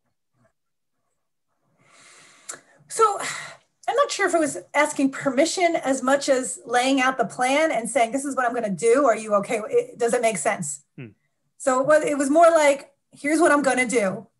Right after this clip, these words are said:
Speaker 1: You know, pretty much unless you tell me otherwise, <laughs> I'm gonna do it." But the, the really, the important part was figuring out how to scope a role that would make, that would be value to the company while I'm part-time. So,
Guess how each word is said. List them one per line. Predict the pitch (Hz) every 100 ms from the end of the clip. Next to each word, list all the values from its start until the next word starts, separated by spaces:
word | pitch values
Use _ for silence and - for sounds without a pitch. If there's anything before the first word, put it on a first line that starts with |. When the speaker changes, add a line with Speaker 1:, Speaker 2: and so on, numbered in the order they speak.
| _ _ _ _ _ _ 269
Speaker 1:
You | 226
know, | 220
pretty | 330 302
much | 294 285
unless | 240 277
you | 277
tell | 302 254
me |
otherwise, | 233 262 208 196 220 262 180 - -
<laughs> | _ -
I'm | 277
gonna | 285 254
do | 208 277
it." | 214 220 262 269 - - - - _
But | 269 254 247 254 - _ _
the, | 277 269
the | 285 277
really, | 349 415 339
the | 277
important | 254 - 330 294
part | - 269 240 - _
was | 233 226 226
figuring | - 277 320 277 -
out | 247 240 240 _ _ _ _ _ _ _ _
how | - 311
to | 302
scope | - - 269 269
a | 233
role | 233 240 277 262
that | 226 196
would | 226 202
make, | 226 220 - - _ _
that | 226
would | 226
be | 226
value | 214 247 254 247
to | 214
the | 240
company | 269 262 233 196 185 147 _
while | 214 233 220
I'm | 214
part-time. | 214 190 214 190 - - _ _ _ _
So, | - 240 233 226 214